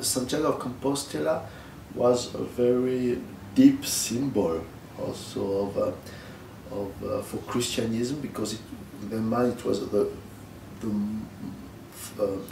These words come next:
farthest point in the west, uh, of Christendoms.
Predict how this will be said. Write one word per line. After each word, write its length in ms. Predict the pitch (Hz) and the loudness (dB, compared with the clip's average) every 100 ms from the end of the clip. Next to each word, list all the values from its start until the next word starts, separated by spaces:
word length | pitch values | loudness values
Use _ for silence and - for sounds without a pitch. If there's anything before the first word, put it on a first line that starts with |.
| - - - - | -14 -14 -16 -14
farthest 640 | - - 123 127 120 - - - - | -8 2 8 8 8 0 -6 -14 0
point 560 | 123 120 131 - - - 104 | 6 6 6 2 -4 -6 -4
in 80 | |
the 100 | 104 101 | 0 4
west, 500 | 87 - - - - - - - - - - - - | 4 4 2 0 -12 -14 -18 -18 -18 -16 -16 -16 -8
uh, 300 | 101 101 101 | -2 0 0
of 180 | 98 - | -2 -6
Christendoms. 800 | - 113 - 123 120 127 226 - | -10 -8 -6 -6 -4 -4 -4 -8